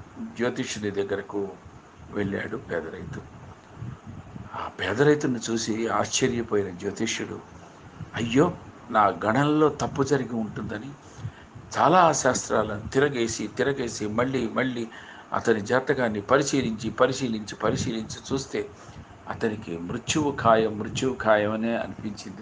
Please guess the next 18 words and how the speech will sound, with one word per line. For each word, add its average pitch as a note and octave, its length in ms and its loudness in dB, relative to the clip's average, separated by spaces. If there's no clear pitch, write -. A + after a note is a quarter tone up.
తప్ప G2 240 -4
మృత్యువు A2 580 -2
లేదని B2+ 540 4
అనిపించలేదు. F2 600 -10
కానీ C3+ 480 6
తన A2+ 280 4
గణింపులో, C3 640 4
లెక్కల A2 340 4
గుణింపులో A#2 720 2
ఎక్కడా B2 340 2
తేడా G#2 380 0
లేదు, A#2 380 -2
అంతా G#2+ 260 -2
సరిగ్గానే A#2+ 600 2
ఉంది B2+ 260 0
కదా. A#2+ 360 -2
ఇక G#2+ 200 -2
తప్పదన్నట్లు A#2 1120 2